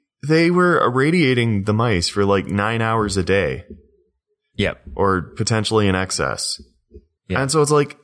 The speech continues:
Speaker 1: every single thing that says, "Oh, yeah, this can cause cancer." It's like, well, what are the conditions under which it causes cancer?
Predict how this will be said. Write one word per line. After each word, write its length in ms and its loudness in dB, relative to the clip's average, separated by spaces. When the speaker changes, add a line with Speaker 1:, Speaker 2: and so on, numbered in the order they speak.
Speaker 1:
every 460 0
single 340 2
thing 220 0
that 120 -2
says, 220 2
"Oh, 80 4
yeah, 200 2
this 160 0
can 160 -4
cause 260 0
cancer." 380 0
It's 120 -2
like, 140 0
well, 140 4
what 160 2
are 60 0
the 60 -2
conditions 520 2
under 220 0
which 240 0
it 100 -10
causes 400 -4
cancer? 520 -6